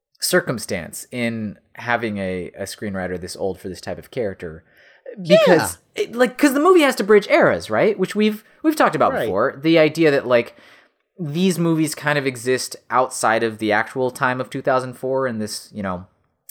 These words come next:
Speaker 1: s-, slightly elevated world of, uh, slightly nineteen sixties tone with the modern sensibility where the, Spidey being a new hero is a story from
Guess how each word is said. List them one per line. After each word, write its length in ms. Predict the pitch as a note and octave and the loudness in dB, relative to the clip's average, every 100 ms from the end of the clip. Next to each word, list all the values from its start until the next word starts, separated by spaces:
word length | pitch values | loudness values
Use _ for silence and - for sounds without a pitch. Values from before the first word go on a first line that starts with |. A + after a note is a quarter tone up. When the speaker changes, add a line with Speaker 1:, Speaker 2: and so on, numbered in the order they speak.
| - _ | -20 _
Speaker 1:
s-, 280 | - - - - | -14 -14 -14 -14
slightly 760 | - - F#3 F3+ D#3 D3+ C#3+ - _ - | -8 0 4 4 4 2 0 -8 _ -4
elevated 600 | C3 A#2+ G#2+ G#2 G2 E2+ - | 0 0 0 -2 -2 -8 -12
world 460 | G#2 F#2+ E2+ D#2+ - | -10 -6 -6 -8 -10
of, 400 | E2+ E2+ E2 - | -8 -8 -10 -12
uh, 320 | F#2 E2+ D2+ - _ _ _ | -6 -6 -6 -12 _ _ _
slightly 840 | - - - F3 E3 D#3 E3+ E3 - | -8 -4 2 2 4 2 2 0 -2
nineteen 440 | E3+ D#3+ D#3 E3 | -2 -2 -2 -6
sixties 640 | D3 D#3+ - D#3+ D3+ C#3+ - | -6 -6 -6 -2 -2 -4 -8
tone 560 | - E3 D#3 D#3 D3+ D3+ - _ - | -4 0 2 0 -2 -6 -12 _ 0
with 300 | C#3+ C#3 - | 2 2 2
the 180 | C3+ B2+ | 4 4
modern 360 | B2 B2 A#2+ | 4 2 0
sensibility 600 | - G#2+ G2+ G#2 G2+ F#2+ | -4 -10 -4 -2 0 -2
where 360 | F#2+ G2+ G2 F2+ _ _ _ - | -4 -2 -4 -6 _ _ _ -4
the, 140 | G3 E3+ | -4 -4
Spidey 440 | - - G3+ B3 G#3 | -4 0 2 2 2
being 180 | A3 | 4
a 40 | F#3 | 4
new 100 | D#3+ | 2
hero 420 | D3+ C#4+ D#3+ C3 | 2 4 6 6
is 120 | C3 | 4
a 60 | C#3 | 0
story 420 | - F3+ D#3 C#3+ | -2 2 2 2
from 420 | - C#3+ C3 B2 | 0 -2 -2 -6